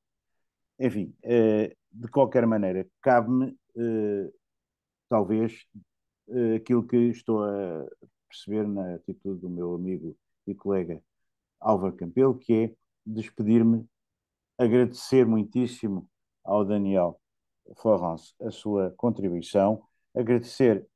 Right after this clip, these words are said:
também à nossa, eh, outra sócia, Patrícia Matos, que,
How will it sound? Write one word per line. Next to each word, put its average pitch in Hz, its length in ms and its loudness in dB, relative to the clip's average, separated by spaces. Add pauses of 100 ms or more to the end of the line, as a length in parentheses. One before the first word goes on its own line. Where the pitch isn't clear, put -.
(180)
também 107 520 2 (160)
à 101 240 -2
nossa, 107 460 -4 (440)
eh, 107 320 -2
outra 117 420 0 (120)
sócia, 113 580 -2 (580)
Patrícia 117 460 0
Matos, 101 440 0
que, 107 300 0